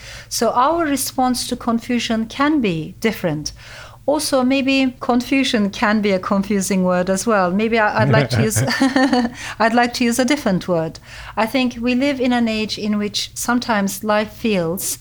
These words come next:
Speaker 1: everything feels too complicated. So much is happening everywhere. You know, we turn on the news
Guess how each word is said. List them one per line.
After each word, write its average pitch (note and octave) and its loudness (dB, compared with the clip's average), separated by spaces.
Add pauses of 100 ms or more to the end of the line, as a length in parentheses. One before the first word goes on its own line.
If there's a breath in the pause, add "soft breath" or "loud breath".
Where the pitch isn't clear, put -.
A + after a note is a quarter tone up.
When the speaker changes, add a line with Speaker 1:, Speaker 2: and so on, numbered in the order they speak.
Speaker 1:
everything A#3+ -2
feels F3+ -6
too - -4
complicated. - -8 (400 loud breath)
So C4 2
much B3+ 0
is A#3 -4
happening G#3 -2
everywhere. F#3 0
You F#3 -2
know, F#3+ 0
we F#3+ -2
turn B3 0
on A#3 2
the A3+ 0
news A3 0